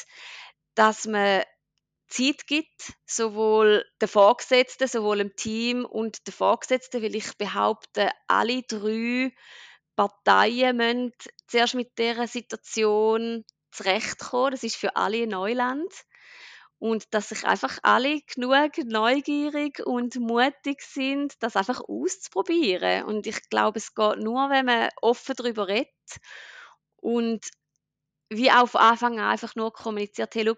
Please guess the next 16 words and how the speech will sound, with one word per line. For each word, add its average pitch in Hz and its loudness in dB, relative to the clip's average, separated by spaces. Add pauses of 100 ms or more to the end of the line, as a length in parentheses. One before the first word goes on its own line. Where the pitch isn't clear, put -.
(100)
wir 208 -6
probieren 208 -4
das 202 -8
jetzt 208 -12
aus. 294 -6 (200)
Und 220 -6
wenn 220 0
es - -12
nicht 220 -4 (100)
geht, 226 2 (1120)
dann 220 4 (340)
tun 233 6
wir 226 4
es 220 0
wieder 220 4
ändern. 269 2